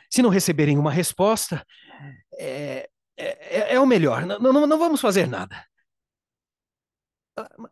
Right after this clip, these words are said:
mas, Walter, eu não vou ter um deles em casa, Petúnia. Nós, nós não juramos quando o recebemos que íamos acabar com aquela bobagem perigosa?"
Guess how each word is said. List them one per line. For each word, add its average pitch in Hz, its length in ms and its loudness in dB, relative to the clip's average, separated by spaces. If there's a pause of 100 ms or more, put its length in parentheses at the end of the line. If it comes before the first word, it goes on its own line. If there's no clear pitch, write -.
(160)
mas, 233 280 -2
Walter, 233 560 0 (680)
eu 349 140 2
não 269 80 6
vou 214 160 4
ter 185 180 2
um 165 80 2
deles 143 320 0
em 131 80 -2
casa, 143 340 -2
Petúnia. 123 560 -2 (800)
Nós, 277 360 2 (240)
nós 294 160 4
não 311 100 6
juramos 277 480 6
quando 214 220 4
o - 20 6
recebemos 202 500 2
que 208 120 2
íamos 202 240 4
acabar 202 400 0
com - 80 2
aquela 202 240 0
bobagem 190 440 0
perigosa?" 208 640 2